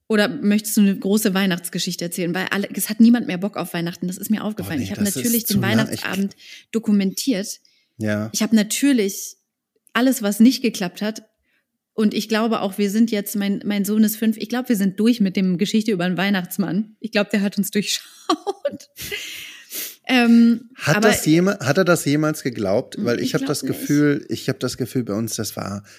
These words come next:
Speaker 2: von vornherein, war das so, äh, das ist mit so viel Logikfehlern irgendwie verbunden.
Speaker 1: Ja.
Speaker 2: Und,
Speaker 1: Ja.
Speaker 2: ähm,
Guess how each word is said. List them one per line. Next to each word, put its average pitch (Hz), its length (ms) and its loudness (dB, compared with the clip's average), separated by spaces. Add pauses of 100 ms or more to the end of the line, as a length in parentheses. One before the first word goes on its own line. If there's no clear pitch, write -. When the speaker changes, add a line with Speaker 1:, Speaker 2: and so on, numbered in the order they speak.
Speaker 2:
von 101 200 -8
vornherein, 113 840 -2
war 104 100 0
das 101 240 -2
so, 98 500 -2 (580)
äh, 107 180 0
das 131 180 -2
ist 175 140 -2
mit 185 120 0
so 196 140 2
viel 185 240 0
Logikfehlern 120 960 0
irgendwie 101 360 -4
verbunden. 98 600 -6
Speaker 1:
Ja. 196 380 -4 (240)
Speaker 2:
Und, 113 520 -2
Speaker 1:
Ja. 95 320 -6
Speaker 2:
ähm, 113 480 -2